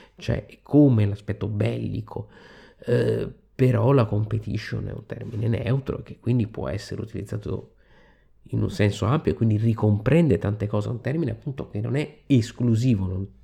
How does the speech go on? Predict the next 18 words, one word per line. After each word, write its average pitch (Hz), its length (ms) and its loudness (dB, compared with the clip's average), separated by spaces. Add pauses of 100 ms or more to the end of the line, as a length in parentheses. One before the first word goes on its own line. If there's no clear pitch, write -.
(140)
tende 123 240 4
ad 101 100 2
escludere 107 680 4
certi - 300 -4
elementi, 101 420 0 (340)
tende 127 280 4
ad 110 80 2
includerne 110 840 8
di 107 120 -2
più, 107 340 0 (680)
cioè 117 120 2
non 143 280 6
solo 117 580 4
il 107 80 4
fatto 107 320 0
della 107 220 2
battaglia 104 600 0
di 104 220 -2